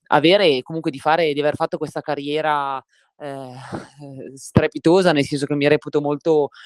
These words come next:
molto fortunata, perché appunto mi hanno fatto capire quali sono i valori essenziali nello sport e nella vita fin da piccola e, e quindi mi hanno permesso poi di rimanere,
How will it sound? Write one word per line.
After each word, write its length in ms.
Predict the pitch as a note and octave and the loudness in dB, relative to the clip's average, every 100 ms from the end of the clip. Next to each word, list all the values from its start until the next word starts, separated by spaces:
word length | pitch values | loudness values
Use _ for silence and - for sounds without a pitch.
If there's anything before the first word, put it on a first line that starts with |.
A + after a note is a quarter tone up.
| - - | -14 -4
molto 260 | D#3+ F3 | -4 -4
fortunata, 1000 | D#3 E3 - F#3+ D3 D#3 - F3+ D#3+ C#3+ | -4 -6 -4 2 4 4 4 2 2 -2
perché 220 | D3+ C#3+ | -8 -12
appunto 320 | D#3+ D#3 D#3+ D#3 | -14 -14 -14 -12
mi 80 | |
hanno 200 | D3+ D#3+ | -10 -12
fatto 520 | D3 D3 - F3 E3 - _ _ - | -8 -8 -6 -4 -4 -6 _ _ -2
capire 420 | G3 F#3+ G3 G3+ | -2 -2 -4 -2
quali 200 | F#3 F3 | -4 -4
sono 200 | - G3 | -10 -10
i 40 | |
valori 420 | F3+ F3 F#3 F#3 _ | -8 -6 -8 -10 _
essenziali 800 | - - F#3+ F#3 - F#3+ F3+ E3 | -20 -14 -12 -10 -2 2 2 0
nello 220 | F3 F3 | -4 -6
sport 400 | E3 - F#3 - | -8 -6 -6 -6
e 40 | E3 | -8
nella 220 | F3+ F3 | -4 -4
vita 480 | D3 C#3+ E3+ D#3 D3 | -6 _ -2 -2 -4
fin 220 | - D3 | -12 -14
da 120 | D3+ | -12
piccola 640 | - D3+ _ E3+ E3+ E3 C#3+ | -14 _ _ -8 -4 -4 -6
e, 440 | C#3 C3+ C3 - | -10 -12 -14 -16
e 60 | - | -20
quindi 280 | - C#3 C#3+ | -20 -18 -18
mi 80 | C3+ | -18
hanno 120 | C#3 | -16
permesso 420 | C#3+ C3+ C#3 D3 | -14 -14 -16 -4
poi 140 | C#3 | -2
di 80 | C#3 | 0
rimanere, 600 | D3 C3+ C3 C3+ C#3 C#3 | -2 -4 -4 -2 0 -2